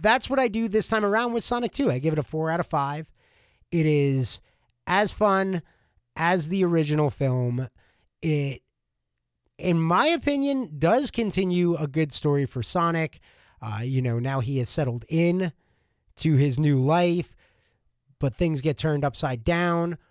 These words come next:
Robotnik returns. He's got Knuckles with him this time. So there's a lot of fun going on in this film. There's a lot, I <laughs> can't believe I'm gonna say this, there's a lot of growth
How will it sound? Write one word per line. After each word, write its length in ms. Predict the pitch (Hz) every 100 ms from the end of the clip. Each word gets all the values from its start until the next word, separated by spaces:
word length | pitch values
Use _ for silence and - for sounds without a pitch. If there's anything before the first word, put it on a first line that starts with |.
| _ -
Robotnik 640 | 120 117 151 151 160 -
returns. 840 | 135 120 - 180 170 165 165 160 - _ _
He's 340 | - - 160 135
got 240 | 156 131
Knuckles 560 | 131 151 175 175 160 139
with 200 | 165 -
him 220 | 170 160
this 200 | 165 -
time. 560 | 170 165 160 156 156 151 _
So 720 | - - 190 175 170 165 156 - _ - - -
there's 260 | 165 202 208
a 60 |
lot 320 | 208 214 262
of 100 | 254
fun 380 | - - 185 185
going 260 | 175 160 151
on 160 | 143
in 80 | 139
this 180 | 135 123
film. 440 | - 117 113 117 - _ _ _
There's 200 | 143 135
a 60 | 143
lot, 380 | 147 170 185 - _ _ _ _ _ _ _ _ _ -
I 520 | 170 - 117 160 135 - -
<laughs> 220 | _ -
can't 160 | 165 156
believe 180 | 160
I'm 80 | 151
gonna 140 | 165 151
say 160 | 208
this, 180 | 147 131
there's 160 | 135 131
a 60 |
lot 180 | 156 254
of 140 | 151
growth 560 | 117 113 120 147 185